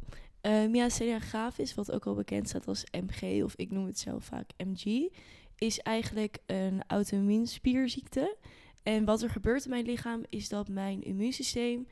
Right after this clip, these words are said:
die valt de overgang van, eh, zenuw tot sp-, of van spier tot zenuw,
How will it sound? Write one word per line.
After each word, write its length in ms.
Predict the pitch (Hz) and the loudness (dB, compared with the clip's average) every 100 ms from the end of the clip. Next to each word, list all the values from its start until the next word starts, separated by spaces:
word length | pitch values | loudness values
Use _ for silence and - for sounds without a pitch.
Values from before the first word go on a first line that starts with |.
| - - - | -16 -20 -16
die 360 | - 220 208 196 | -2 0 0 -2
valt 640 | - 208 220 233 - - | 0 2 2 0 -4 -6
de 180 | 196 196 | -6 -2
overgang 680 | - 226 247 220 220 226 226 | 2 2 2 -2 -2 -2 -2
van, 360 | 214 202 196 - - - - - | 0 0 -2 -6 -16 -20 -20 -10
eh, 320 | - 190 185 185 190 - _ - - | -2 0 2 0 -4 -8 _ -20 -16
zenuw 520 | - 190 214 226 226 | -4 2 4 4 2
tot 260 | 208 190 - | -2 -6 -6
sp-, 180 | - - - - | -8 -12 -20 -6
of 140 | 196 | -4
van 140 | - 190 | -2 -2
spier 420 | - - 294 285 | 2 6 6 6
tot 160 | 214 - | -2 -2
zenuw, 520 | - 208 226 233 | 4 6 6 4